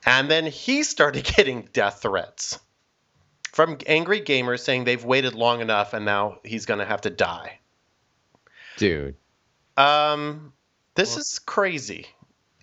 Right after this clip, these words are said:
Speaker 2: Well, I
Speaker 3: Yes.
Speaker 2: mean, it's, uh, have you been to the internet?
Speaker 3: Yeah, I'm hap-
Speaker 2: 'Cause, 'cause, I mean, this is, this is basically
Speaker 3: It's
Speaker 2: it,
Speaker 3: a good thing that words don't kill people.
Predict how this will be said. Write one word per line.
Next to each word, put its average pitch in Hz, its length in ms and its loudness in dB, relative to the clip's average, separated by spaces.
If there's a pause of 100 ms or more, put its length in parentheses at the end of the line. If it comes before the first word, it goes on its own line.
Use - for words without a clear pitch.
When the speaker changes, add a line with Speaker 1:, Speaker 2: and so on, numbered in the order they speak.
(920)
Speaker 2:
Well, 240 240 6
I 190 60 2
Speaker 3:
Yes. 202 60 2
Speaker 2:
mean, 196 240 2
it's, 156 380 0
uh, 139 200 4
have 131 140 2
you 131 100 4
been 160 480 2
to 175 120 2
the 170 280 0
internet? 190 520 0
Speaker 3:
Yeah, 127 120 -6
I'm 117 80 -12
hap- 123 180 -16 (460)
Speaker 2:
'Cause, 123 420 2
'cause, 127 340 0 (160)
I - 40 0
mean, 127 260 4
this 151 200 2
is, 143 200 0
this 156 220 2
is 170 140 0
basically 147 920 2
Speaker 3:
It's 170 200 0
Speaker 2:
it, - 100 -6
Speaker 3:
a - 20 -8
good 226 240 -2
thing 208 280 -8
that 160 140 -6
words 139 300 -6
don't 120 280 -6
kill 131 200 -6
people. - 460 -20